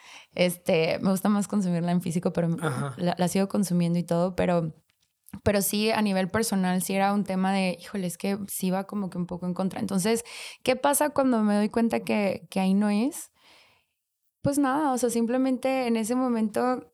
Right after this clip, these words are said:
Speaker 1: sí me sentí muy frustrada, me daba mucha pena, te digo, porque todo el mundo me estaba súper felicitando y aparte no se les caía de la boca. O sea,
Speaker 2: Sí.
Speaker 1: todo el mundo me presentaba y es que mi amiga trabaja en Vogue y yo así, ay, o sea,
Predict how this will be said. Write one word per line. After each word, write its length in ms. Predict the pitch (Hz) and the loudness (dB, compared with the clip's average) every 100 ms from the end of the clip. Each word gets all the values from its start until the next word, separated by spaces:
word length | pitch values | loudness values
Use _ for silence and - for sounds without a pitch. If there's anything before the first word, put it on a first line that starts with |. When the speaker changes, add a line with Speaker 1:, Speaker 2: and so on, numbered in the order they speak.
| _ | _
Speaker 1:
sí 300 | - - 233 | -8 0 2
me 100 | 269 | 2
sentí 300 | 277 254 226 | 0 0 2
muy 160 | 233 | 0
frustrada, 540 | 233 240 - 196 202 226 | 0 -4 -2 0 2 2
me 100 | 208 | 2
daba 180 | 190 214 | 2 2
mucha 300 | 226 220 226 | 0 -2 -6
pena, 400 | - 190 208 220 | -2 0 0 0
te 80 | |
digo, 180 | 196 190 | 0 0
porque 220 | 180 180 | -2 -4
todo 160 | 175 185 | -4 -2
el 60 | 196 | 0
mundo 160 | 226 | 2
me 60 | 233 | 0
estaba 220 | 220 202 | 0 -2
súper 300 | 202 226 220 | 0 0 -2
felicitando 800 | 190 185 175 175 - 190 190 202 | -2 -4 -2 -4 -2 0 2 2
y 60 | 208 | 0
aparte 480 | 185 196 180 220 233 - - - - | 0 0 0 -2 -2 -8 -16 -8 0
no 100 | 220 | 2
se 100 | 247 | 4
les 160 | 269 | 2
caía 280 | - 220 208 | 2 2 4
de 80 | 233 | 4
la 100 | 233 | 4
boca. 500 | 208 208 - 196 175 - | 4 2 2 2 0 0
O 60 | |
sea, 140 | 208 220 | 0 2
Speaker 2:
Sí. 60 | |
Speaker 1:
todo 160 | 220 233 | 4 4
el 60 | |
mundo 140 | 254 277 | 2 2
me 120 | 285 | 2
presentaba 400 | 269 240 220 226 | 2 2 2 2
y 40 | 233 | 2
es 140 | 233 | 0
que 100 | 277 | -2
mi 120 | 254 | 0
amiga 400 | 247 240 262 294 | 0 0 2 2
trabaja 380 | 294 262 240 240 | 2 2 2 2
en 120 | 247 | 2
Vogue 300 | 226 240 233 | 4 2 2
y 60 | 220 | 0
yo 80 | 208 | 0
así, 240 | 202 233 - - | 0 -2 -2 0
ay, 440 | 262 - 156 - - | 2 2 -2 -6 0
o 160 | 262 | 2
sea, 500 | 247 262 240 214 214 | 4 4 4 2 0